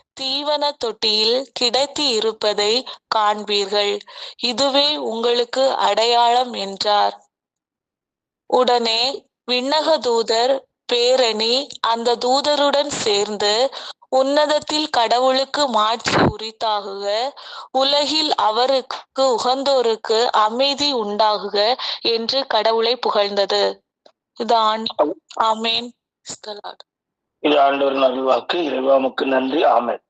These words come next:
Speaker 2: ஹல்லேலூயா. அன்பானவர்களே, இதுல பதிமூணு, பதினாலு தான் நான் உங்களுக்கு செய்தியாக எடுத்துக்கொள்கிறேன். என்ன வே-, வேதம் சொல்லுகிறது? "உடனே விண்ணக தூதர் பேரணி அந்த தூதருடன் சேர்ந்து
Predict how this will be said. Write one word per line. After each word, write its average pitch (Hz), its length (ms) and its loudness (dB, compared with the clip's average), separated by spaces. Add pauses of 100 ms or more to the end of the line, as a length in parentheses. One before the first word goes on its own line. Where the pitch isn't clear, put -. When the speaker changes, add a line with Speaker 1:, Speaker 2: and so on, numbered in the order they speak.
(480)
Speaker 2:
ஹல்லேலூயா. 147 640 2
அன்பானவர்களே, 147 920 2 (440)
இதுல 165 520 4
பதிமூணு, 190 680 2
பதினாலு 165 520 4
தான் 196 360 2
நான் 147 240 4
உங்களுக்கு 143 400 -2
செய்தியாக 147 460 2
எடுத்துக்கொள்கிறேன். 135 720 0 (720)
என்ன 156 260 2
வே-, 160 320 4
வேதம் 160 340 2
சொல்லுகிறது? 147 840 2 (300)
"உடனே 185 640 2
விண்ணக 208 440 0
தூதர் 208 500 0
பேரணி 175 640 2
அந்த 170 360 0
தூதருடன் 196 600 2
சேர்ந்து 135 840 2